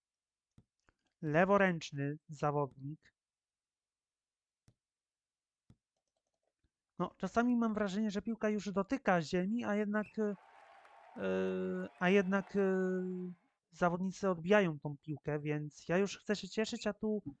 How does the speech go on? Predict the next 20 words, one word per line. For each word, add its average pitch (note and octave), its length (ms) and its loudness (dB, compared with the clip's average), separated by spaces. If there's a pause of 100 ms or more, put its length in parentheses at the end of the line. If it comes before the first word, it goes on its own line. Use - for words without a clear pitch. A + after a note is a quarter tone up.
(200)
się G3 200 0
okazuje, G3 460 0
że F#3 380 2
piłka F#3 500 2
cały F3+ 280 2
czas E3 200 -6
w D3 160 -8
grze, C#3 400 0 (220)
więc, D#3 640 -2
e, E3 160 -4 (1120)
tutaj F#3 300 0
trzeba F3+ 300 0
być F3 220 -4
naprawdę F#3+ 960 2 (1200)
skoncentrowanym. F3+ 1300 0 (420)
Miguel G#3+ 340 4
da F3+ 100 4
Costa. D#3 540 0 (1900)
Za E3 220 0
wysoka E3 460 -2